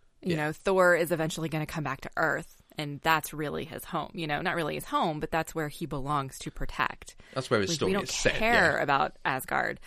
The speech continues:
Speaker 1: And with, with Captain Marvel, her story is more about the universe and
Speaker 2: Mm-hmm.
Speaker 1: just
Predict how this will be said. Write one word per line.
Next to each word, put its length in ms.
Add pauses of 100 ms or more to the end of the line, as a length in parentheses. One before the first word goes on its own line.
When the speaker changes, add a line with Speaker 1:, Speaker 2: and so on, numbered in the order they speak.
(300)
Speaker 1:
And 300
with, 300 (200)
with 220
Captain 380
Marvel, 720 (300)
her 280
story 540
is 180
more 200
about 340 (920)
the 120
universe 640 (100)
and 120
Speaker 2:
Mm-hmm. 80
Speaker 1:
just 180